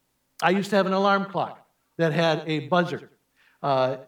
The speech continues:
uh, that didn't have a buzzer. It had, it was supposed to wake you up with the sound of chirping birds.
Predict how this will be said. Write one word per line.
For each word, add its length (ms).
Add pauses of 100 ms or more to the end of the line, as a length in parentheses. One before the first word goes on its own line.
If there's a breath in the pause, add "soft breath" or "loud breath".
uh, 120
that 340
didn't 280
have 140
a 60
buzzer. 400
It 140
had, 340
it 40
was 120
supposed 240
to 80
wake 300
you 100
up 160
with 160
the 80
sound 400
of 180
chirping 500
birds. 520